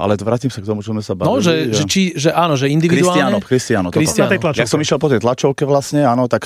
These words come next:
Speaker 1: Cristiano už tam mal nejaké individuálne rozhovory, tam vždy samozrejme nejaká stena reklamná, tak tam sme išli okolo, tak sme sa len pozdravili, zaželali si všetko dobré, hej, do, do budúcna. Ja som mu pochválil za dobrý zápas, však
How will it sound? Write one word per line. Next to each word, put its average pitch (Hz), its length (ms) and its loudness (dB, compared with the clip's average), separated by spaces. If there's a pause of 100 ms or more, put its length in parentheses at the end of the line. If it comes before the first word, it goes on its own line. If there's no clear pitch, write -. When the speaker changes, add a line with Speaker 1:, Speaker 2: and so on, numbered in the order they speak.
Speaker 1:
Cristiano 110 460 -2
už 110 120 -4
tam 104 120 -2
mal 101 140 0
nejaké 101 320 -2
individuálne 101 520 -2
rozhovory, 107 500 0 (240)
tam - 140 -4
vždy 90 140 -4
samozrejme 90 420 -2
nejaká 82 180 -6
stena 95 340 -4
reklamná, 98 540 -2 (420)
tak 95 140 -16
tam 110 120 -2
sme 107 160 -2
išli 98 200 -6
okolo, 98 340 0
tak 90 160 -4
sme 98 160 -6
sa 98 140 -6
len 92 100 -4
pozdravili, 92 640 -2
zaželali 90 560 -4
si 82 120 -10
všetko - 240 -14
dobré, 87 320 -2
hej, 92 140 -4
do, 87 320 -6
do 87 120 -6
budúcna. 90 680 -8
Ja 67 60 -10
som - 140 -14
mu 85 60 -12
pochválil 90 440 -8
za 92 140 0
dobrý 98 260 0
zápas, 92 360 -4
však 82 180 -12